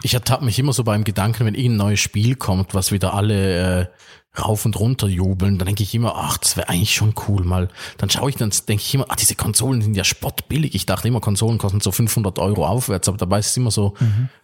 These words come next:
Speaker 1: ah, dreihundert Euro in, mit irgendeinem Bundle oder irgendwas.
Speaker 2: Ja, ja, dann
Speaker 1: Denk ich,
Speaker 2: kriegst du
Speaker 1: ja,
Speaker 2: noch irgendein aktuelles
Speaker 1: eigentlich,
Speaker 2: Spiel dazu
Speaker 1: ja,
Speaker 2: und so.
Speaker 1: ei-, genau das Spiel, was ich eigentlich haben möchte.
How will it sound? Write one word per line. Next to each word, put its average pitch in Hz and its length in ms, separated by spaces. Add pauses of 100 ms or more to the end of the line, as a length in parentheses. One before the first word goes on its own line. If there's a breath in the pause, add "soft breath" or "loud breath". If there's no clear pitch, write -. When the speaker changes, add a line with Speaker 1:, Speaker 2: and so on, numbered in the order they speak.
Speaker 1:
ah, - 220
dreihundert 107 1040
Euro 107 400
in, 98 200
mit 101 120
irgendeinem 101 340
Bundle 113 460
oder 95 160
irgendwas. 107 600
Speaker 2:
Ja, 131 180
ja, 147 240
dann 135 80
Speaker 1:
Denk 117 120
ich, 113 80
Speaker 2:
kriegst - 120
du - 40
Speaker 1:
ja, 131 60
Speaker 2:
noch 120 120
irgendein 151 320
aktuelles 170 300
Speaker 1:
eigentlich, 123 140
Speaker 2:
Spiel 165 160
dazu 143 300
Speaker 1:
ja, 156 80
Speaker 2:
und 139 180
so. 160 260 (120)
Speaker 1:
ei-, 113 140 (100)
genau 113 240
das 120 120
Spiel, 113 240
was 101 160
ich 92 140
eigentlich 87 340
haben 131 320
möchte. 131 440